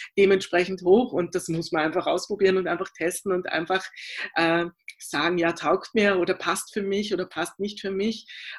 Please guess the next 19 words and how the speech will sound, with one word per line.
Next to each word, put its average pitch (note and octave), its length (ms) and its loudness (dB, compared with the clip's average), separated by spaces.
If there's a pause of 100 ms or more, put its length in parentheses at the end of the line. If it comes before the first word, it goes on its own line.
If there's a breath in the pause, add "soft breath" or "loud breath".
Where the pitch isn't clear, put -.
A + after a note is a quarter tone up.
(120)
Und F#3 320 6
wenn F3+ 100 4
man F#3 140 2
sagt, F3 240 -4
na, F3+ 260 4
es F#3 140 -2
ist - 120 -6
mir G3+ 120 -4
zuwider, F#3+ 340 0
dann F#3+ 220 2
auch F#3+ 80 2
sein E3 280 2
lassen. D3 300 0
Also E3 140 -4
man G3 100 2
muss G#3 80 0
sich G#3+ 140 -2
ja G#3+ 120 0
auch F#3+ 60 -12